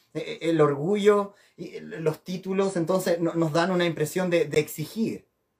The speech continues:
Pero tú sabes que nunca es suficiente. Eh, nunca es suficiente respeto, nunca es suficiente gratitud, nunca es suficiente servicio que nos puedan entregar.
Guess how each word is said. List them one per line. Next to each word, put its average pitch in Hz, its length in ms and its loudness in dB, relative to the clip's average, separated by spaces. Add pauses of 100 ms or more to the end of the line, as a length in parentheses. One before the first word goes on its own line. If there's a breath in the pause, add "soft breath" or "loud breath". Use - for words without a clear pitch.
(640)
Pero 151 160 0
tú 180 100 -4
sabes 202 240 0
que 175 120 4
nunca 175 420 2
es 175 100 -2
suficiente. 131 720 -10 (720)
Eh, - 280 -14
nunca 202 380 6
es 202 100 4
suficiente 165 540 -2
respeto, 165 600 -6 (260)
nunca 208 320 4
es 190 80 2
suficiente 175 720 -6
gratitud, 131 640 -4 (800)
nunca 170 340 2
es 170 80 2
suficiente 165 540 -2
servicio 151 560 -4
que 143 100 -4
nos 127 160 -8
puedan 143 500 0 (120)
entregar. 117 680 -2